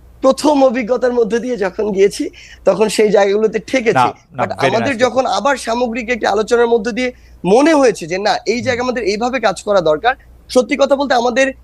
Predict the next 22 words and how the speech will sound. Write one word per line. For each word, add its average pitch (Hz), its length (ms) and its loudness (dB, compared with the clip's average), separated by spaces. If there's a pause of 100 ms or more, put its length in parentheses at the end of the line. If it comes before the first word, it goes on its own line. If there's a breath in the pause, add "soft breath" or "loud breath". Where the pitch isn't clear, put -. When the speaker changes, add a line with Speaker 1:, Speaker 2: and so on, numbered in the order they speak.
(160)
Speaker 1:
আহ, 180 100 2
বিবেককে 214 600 0
আমরা 175 260 -2
কোনো 233 200 -2
একটা 240 160 -4
নির্দিষ্ট 220 460 -4
জায়গায় 247 280 2
একদম 240 280 0
কনক্রিট 294 540 -2
করে 240 200 2
রাখি 160 300 -6
না 233 160 -4 (260 soft breath)
এবং 220 240 0
রাখতেও 180 400 0
চাই 151 200 0
না। 143 80 0
আমরা 196 180 0
মনে 240 200 0
করি 262 220 -6
যে 254 140 -8
কেউ 254 260 0
যদি 262 320 0